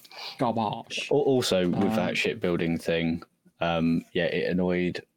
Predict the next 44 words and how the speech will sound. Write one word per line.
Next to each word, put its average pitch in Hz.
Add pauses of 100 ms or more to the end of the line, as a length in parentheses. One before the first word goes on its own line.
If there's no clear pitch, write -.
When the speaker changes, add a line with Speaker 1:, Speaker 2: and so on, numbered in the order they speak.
(220)
Speaker 2:
it 117
annoys 107
me 98
as 92
well, 90
because 92 (520)
you're 101
looking 120
at 107
a 98
weapon, 87 (180)
for 90
example, 85
and 92
you 90
want 92
to -
upgrade 82
that -
to -
another 82
weapon. 80 (760)
Speaker 1:
Mm-hmm. 117 (340)
Speaker 2:
It - (140)
won't 117 (180)
show -
you 98
the 90
same 92
stats - (880)
in 95
the 87
stats -
section - (180)
Speaker 1:
Oh, 208
Speaker 2:
for -
Speaker 1:
it, -
Speaker 2:
those 180
Speaker 1:
and, -
Speaker 2:
weapons. -
Speaker 1:
and -
it -
doesn't, 113
Speaker 2:
It 95